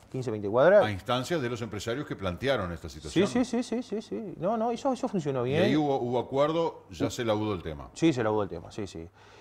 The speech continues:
Speaker 1: Y bueno, y lo que, y ahí actuó Fomento y Turismo en conjunto también. Fomento y Turismo, eh, tuvo una transformación hasta, eh, poder poner una agencia de viajes donde va gente, eh, quiere viajar y, y tiene ahí la agencia,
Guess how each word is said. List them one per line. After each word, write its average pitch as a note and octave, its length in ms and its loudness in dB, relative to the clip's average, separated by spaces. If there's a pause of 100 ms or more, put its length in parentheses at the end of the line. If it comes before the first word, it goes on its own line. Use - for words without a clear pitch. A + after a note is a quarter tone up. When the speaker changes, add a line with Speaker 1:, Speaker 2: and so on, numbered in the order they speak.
(140)
Speaker 1:
Y A#2 320 2
bueno, F#3 320 8
y A#2 140 2
lo A2+ 120 4
que, G2+ 160 -10
y A#2 80 0
ahí A#2+ 180 6
actuó G#3+ 240 4
Fomento C3+ 280 2
y - 20 -6
Turismo C3+ 300 -2
en A2+ 80 -2
conjunto A#2 400 -4
también. F3+ 480 -2 (500)
Fomento A#2+ 280 -2
y - 20 0
Turismo, A3 500 4 (340)
eh, G#2+ 760 0
tuvo D#3 100 -2
una E3+ 80 4
transformación A2+ 560 0
hasta, A2 460 8
eh, G#2 180 -2
poder C3 320 0
poner A2+ 220 -4
una A#2+ 100 -2
agencia G2+ 300 -6
de F#2+ 40 -2
viajes B2 440 0
donde G#2+ 280 -4
va C3 120 0
gente, D#3+ 800 0 (320)
eh, G#2+ 640 0
quiere C3 180 -4
viajar B2 320 0
y, G#2 220 -4
y G#2+ 140 -6
tiene B2+ 220 -6
ahí A2+ 100 0
la F#2 80 -4
agencia, D3 640 0